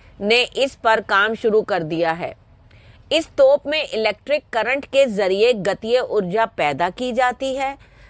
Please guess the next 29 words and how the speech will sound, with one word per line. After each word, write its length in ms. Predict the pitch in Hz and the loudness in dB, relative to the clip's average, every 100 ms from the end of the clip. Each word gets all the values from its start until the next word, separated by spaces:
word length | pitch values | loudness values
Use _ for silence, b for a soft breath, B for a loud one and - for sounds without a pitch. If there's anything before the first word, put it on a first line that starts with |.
| b | b
जो 220 | 175 233 294 | 2 4 4
गोले 520 | 196 165 190 233 320 | 2 0 0 0 -2
की 200 | - 294 | -2 -4
ध्वनि 480 | 190 165 170 202 262 | -4 -4 -4 -4 -4
की 220 | 233 233 | -4 -4
रफ्तार 560 | 185 170 _ 165 190 214 | -4 -6 _ 0 2 0
से 280 | - 160 127 b b b _ | -4 -6 -6 b b b _
छह 280 | - 277 320 | 2 4 4
से 260 | 302 277 254 | 0 0 0
सात 440 | - 220 196 254 | -2 0 2 0
गुना 420 | 240 180 196 208 | -2 -6 -4 -4
ज्यादा 500 | 190 165 165 170 214 | -4 0 2 2 0
रफ्तार 600 | 190 165 - - 165 185 | 0 -2 -6 0 2 2
से 240 | 196 220 220 | -2 -10 -10
फेंकेगी। 600 | 165 151 165 151 143 - _ _ _ _ b b b b b - | -10 -12 -12 -14 -14 -20 _ _ _ _ b b b b b -10
डीआरडीओ 1000 | 156 147 262 311 311 269 202 196 208 214 | -8 -2 0 2 2 2 -2 -4 -4 -4
के 220 | - 220 | -4 -6
पूर्व 600 | - 226 262 302 285 202 _ - | -4 -8 -4 -2 -4 -10 _ -10
वैज्ञानिक 680 | 170 202 156 180 175 202 233 170 | -2 -2 0 0 0 0 -4 -6
डॉक्टर 540 | 143 175 - 220 208 | -2 -2 0 -2 0
रवि 300 | 175 180 285 | 0 0 0
गुप्ता 440 | 226 226 _ 196 | 0 -2 _ -4
ने 160 | 180 175 | -4 -6
बताया 600 | 160 156 156 156 160 247 b b b b | -6 -4 -2 0 -2 -4 b b b b
कि 120 | 262 | 0
अमेरिका 720 | 277 - 196 190 196 254 311 320 | 2 2 0 0 0 0 2 2
व 120 | 269 | 2
रूस 380 | 208 185 294 - | 2 0 -4 -4
समेत 460 | 220 196 220 185 | -6 -2 -4 -4